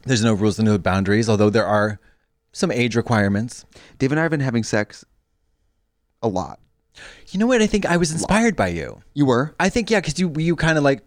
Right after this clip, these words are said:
Speaker 1: you clued me in on what was going on in your sex life. I threw up, and then I made so-, <laughs> no, no,
Speaker 2: Well,
Speaker 1: no.
Speaker 2: I didn't tell you I was wearing this.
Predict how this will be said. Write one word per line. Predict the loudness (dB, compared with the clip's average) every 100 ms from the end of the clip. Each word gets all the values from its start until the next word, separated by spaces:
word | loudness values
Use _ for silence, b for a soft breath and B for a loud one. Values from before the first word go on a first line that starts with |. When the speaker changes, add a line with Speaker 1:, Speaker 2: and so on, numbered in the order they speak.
| _
Speaker 1:
you | -6 -6 -6
clued | 0 2
me | 4 2
in | 2
on | 2
what | 0
was | -2
going | 0 0
on | 0
in |
your | -2 -4
sex | -6 -6
life. | -4 -6 -8 _ _ _ _
I | -14
threw | -6 -2 0
up, | -2 -4 -2
and | 2
then | 4
I | 2 0
made | -2 0
so-, | -2 -2
<laughs> | 0
no, | -2 0
no, | 0 0 0 -4 0
Speaker 2:
Well, | 4
Speaker 1:
no. |
Speaker 2:
I | 4
didn't | 2 0
tell | 0
you |
I | 0
was | 0
wearing | -2 0
this. | 0 -4 -6